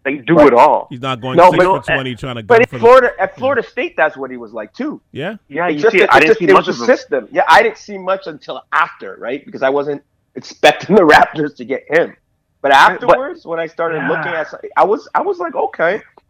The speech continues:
Speaker 2: I mean, he wasn't as the, the, I, I think he w-, he played his role well at Florida State. I don't think they utilized him to his full potential. But you have to understand, Scotty, Scotty's been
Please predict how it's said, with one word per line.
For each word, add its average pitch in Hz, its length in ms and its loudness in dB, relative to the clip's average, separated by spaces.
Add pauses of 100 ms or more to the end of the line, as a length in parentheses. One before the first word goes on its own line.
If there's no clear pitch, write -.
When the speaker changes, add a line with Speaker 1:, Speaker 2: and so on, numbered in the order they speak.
(140)
Speaker 2:
I - 20 -12
mean, 226 160 -2
he 214 60 -4
wasn't 220 440 0
as 180 480 -6 (320)
the, 151 200 -8
the, 147 220 -8 (120)
I, 135 180 0
I 139 80 0
think - 600 -10 (840)
he 147 120 -6
w-, 147 260 -6 (160)
he 160 180 -6
played 190 340 0
his 151 160 2
role 139 420 2
well 123 260 0
at - 140 -6
Florida 147 260 -2
State. 156 220 -8
I - 60 -6
don't 147 180 -8
think 147 160 -12
they 131 60 -8
utilized 131 540 -2
him 131 240 -8
to - 100 -14
his 95 80 -12
full 120 200 -6
potential. 160 600 -8 (360)
But 143 220 6 (800)
you 165 80 4
have 226 120 2
to 226 40 6
understand, 175 400 0
Scotty, 196 500 0
Scotty's 208 480 -4 (220)
been 170 320 -6